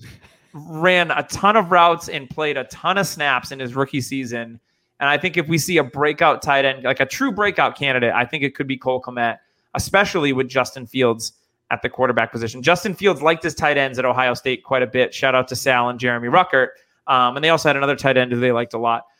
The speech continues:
Speaker 2: So I think
Speaker 1: They got
Speaker 2: Fields
Speaker 1: drafted this year by the Jags. Yep.
Speaker 2: Yeah, I mean, there's nothing more comfortable for a rookie quarterback than a good tight end. Um, yeah.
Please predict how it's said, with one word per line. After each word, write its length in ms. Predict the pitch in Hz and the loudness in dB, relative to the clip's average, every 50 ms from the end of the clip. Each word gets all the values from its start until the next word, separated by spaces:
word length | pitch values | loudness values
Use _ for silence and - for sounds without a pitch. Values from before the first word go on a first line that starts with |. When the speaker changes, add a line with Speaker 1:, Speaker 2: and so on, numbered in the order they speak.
| _ - | _ -4
Speaker 2:
So 120 | - 160 | 0 2
I 80 | 156 180 | 2 2
think 280 | 185 254 240 180 - - | 2 0 -2 -4 -6 -10
Speaker 1:
They 100 | - 202 | -6 0
got 40 | 226 | 2
Speaker 2:
Fields 140 | 226 202 180 | 4 4 4
Speaker 1:
drafted 320 | 107 104 101 - - 104 101 | 4 2 0 -2 -6 -6 -6
this 160 | 98 90 - | -4 -2 -2
year 80 | 104 92 | -2 0
by 120 | 90 92 | 0 0
the 100 | 90 92 | 0 0
Jags. 420 | 85 92 87 90 92 92 - - - - | 0 0 0 0 -2 -4 -8 -18 -18 -14
Yep. 180 | 92 98 101 - - _ - | -14 -14 -14 -14 -16 _ -2
Speaker 2:
Yeah, 260 | 196 226 220 175 160 | 2 4 4 4 4
I 60 | 175 | 2
mean, 120 | 180 185 | 0 0
there's 180 | 190 202 196 160 | 0 -2 -2 -2
nothing 600 | 180 196 220 220 285 294 262 240 233 208 180 175 202 233 - 247 214 | -2 -2 -2 -2 -4 -6 -8 -8 -8 -10 -14 -16 -18 -20 -20 -18 -14
more 340 | 185 180 185 190 202 190 190 | -10 -8 -4 -2 0 0 0
comfortable 500 | - - 180 180 175 - 180 156 156 139 | 0 -2 -2 -2 0 2 4 4 4 4
for 180 | - - 147 | 4 4 4
a 40 | 143 | 4
rookie 260 | 139 135 147 - 147 127 | 4 2 -4 -6 -8 -8
quarterback 640 | - - 139 139 131 131 123 120 113 113 - - | -4 0 2 4 4 4 4 4 2 2 -2 -4
than 100 | - 123 | -6 -6
a 60 | 120 | -6
good 320 | 117 110 117 127 123 120 - | -6 -6 -4 -4 -4 -2 -2
tight 220 | - 117 113 107 | 0 0 0 0
end. 280 | 104 92 101 - 117 - _ _ _ _ _ _ _ | -2 -4 -6 -10 -14 -20 _ _ _ _ _ _ _
Um, 580 | - 120 117 110 110 107 107 110 110 110 120 _ _ _ _ _ _ _ _ _ _ | 0 4 4 4 4 4 2 -2 -8 -16 -18 _ _ _ _ _ _ _ _ _ _
yeah. 280 | - 123 123 110 104 107 | -10 -6 -6 -6 -6 -8